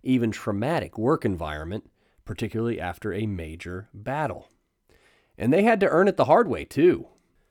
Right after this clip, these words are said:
The nuns were routinely mistreated by the male field doctors, but their steadfastness to the work and devotion to the mission gained them much admiration. But it wasn't only the field doctors either.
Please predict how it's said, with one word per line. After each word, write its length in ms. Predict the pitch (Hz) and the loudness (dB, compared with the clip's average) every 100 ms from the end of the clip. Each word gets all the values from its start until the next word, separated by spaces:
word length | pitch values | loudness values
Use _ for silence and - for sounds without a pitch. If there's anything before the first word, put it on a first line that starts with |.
| _ _ | _ _
The 80 | 110 | -6
nuns 280 | 117 165 139 | -2 -2 0
were 160 | 131 120 | 0 2
routinely 800 | 120 113 - 220 226 110 78 | 0 -2 -6 -6 -4 -4 -6
mistreated 760 | 87 107 - - 127 87 92 - _ | -6 -6 -6 -2 -2 -2 -6 -10 _
by 280 | 92 98 95 | -8 -6 -4
the 180 | 95 95 | -6 -6
male 400 | 98 113 107 92 | -4 -2 -2 -4
field 480 | - - 190 110 87 | -8 -4 -2 -2 -4
doctors, 680 | 80 69 - 104 135 - - _ _ _ _ - | -10 -10 -6 -4 -4 -6 -14 _ _ _ _ -4
but 160 | 131 | 0
their 100 | 139 | 0
steadfastness 840 | 135 - 175 190 - 160 156 165 151 | -2 0 0 0 0 -2 -2 -4 -6
to 120 | 151 | -6
the 80 | 123 | -4
work 300 | 120 170 165 | -2 -2 0
and 100 | 131 | -2
devotion 520 | 104 120 143 - 113 | 0 0 0 -2 -4
to 120 | 110 | -4
the 80 | 101 | -4
mission 560 | 104 165 - 85 82 - _ _ _ _ | 0 0 0 -6 -8 -12 _ _ _ _
gained 300 | 113 156 127 | 0 2 2
them 80 | 98 | 0
much 260 | 101 107 113 | -2 -2 0
admiration. 720 | 104 104 120 170 - 85 78 | -2 0 0 0 -2 -8 -4
But 220 | 123 - _ _ - | -4 -4 _ _ -2
it 120 | 135 | 0
wasn't 320 | 131 190 175 | 4 4 4
only 180 | 175 165 | 4 2
the 100 | 120 | 0
field 300 | - 233 160 | -2 0 0
doctors 400 | 117 117 123 113 | 0 -2 -2 -2
either. 320 | 214 101 - | -2 -6 -12